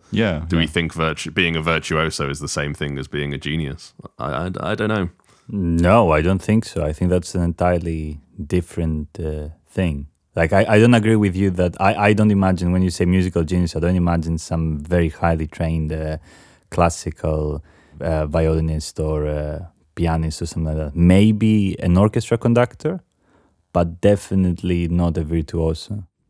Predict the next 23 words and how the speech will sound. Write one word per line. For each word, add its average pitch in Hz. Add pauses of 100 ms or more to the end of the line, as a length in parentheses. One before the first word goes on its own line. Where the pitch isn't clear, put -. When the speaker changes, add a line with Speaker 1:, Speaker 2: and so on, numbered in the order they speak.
(160)
Speaker 1:
Conductor? 82
Why, 95
why 98
conductor, 90 (260)
out 87
of 87
interest? 87 (360)
Speaker 3:
Uh, 117
because 131
I 156
think 147
that 139 (640)
in, 107
in 104
my 117
mind, 135
the, 101
the 92
person 113
that 110
plays 113
the 92
instrument 107